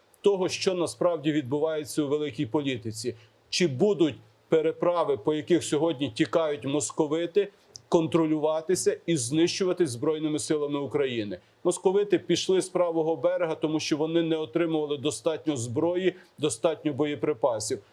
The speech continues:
Якщо сьогодні ми не знищимо під час втечі московитів на цих переправах, вони повернуться під Запоріжжя, вони повернуться під Сватово, під Кремінну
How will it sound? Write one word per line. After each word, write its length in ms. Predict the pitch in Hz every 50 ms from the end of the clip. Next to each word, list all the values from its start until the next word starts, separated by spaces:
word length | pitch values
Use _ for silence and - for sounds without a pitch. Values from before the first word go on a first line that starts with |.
| _ _
Якщо 320 | - 139 139 - - 196 190
сьогодні 640 | - - 190 165 180 185 175 147 123 131 123 117 - - _ -
ми 120 | 143 151
не 180 | 151 156 165 165
знищимо 720 | 123 135 139 175 196 185 170 - - 160 135 131 131 110 -
під 180 | - 117 -
час 400 | - - 180 165 151 - - - -
втечі 440 | - - - 175 165 156 - - 143
московитів 640 | 139 143 - - - 160 156 175 170 - - 147 135
на 100 | 143 127
цих 220 | - - 160 -
переправах, 680 | - - 151 147 143 - 156 151 165 175 175 190 190 - - _ _ _
вони 200 | - 147 160 160
повернуться 680 | 156 - 160 151 165 160 147 139 147 135 - - 131
під 220 | 110 - 170 175 135
Запоріжжя, 760 | 123 151 151 - 147 139 143 160 185 175 - 196 190 180 - - - _ -
вони 200 | 139 151 151 -
повернуться 580 | - 151 147 160 156 139 147 139 113 - 143
під 220 | - - 156 135 -
Сватово, 640 | - - 135 160 175 180 175 - 185 180 180 170
під 260 | - - 180 135 -
Кремінну 680 | - - 165 156 156 151 147 147 151 160 180 196 185